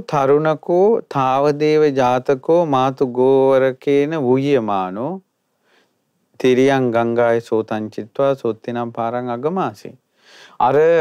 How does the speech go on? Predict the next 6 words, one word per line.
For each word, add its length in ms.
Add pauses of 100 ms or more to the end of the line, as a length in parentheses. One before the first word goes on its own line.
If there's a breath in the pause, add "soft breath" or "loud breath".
(500)
ගංගාවෙන් 640
එතර 240
වුණා 260
නේද? 240
එදාම 500 (120)
ඉපදිච්ච 560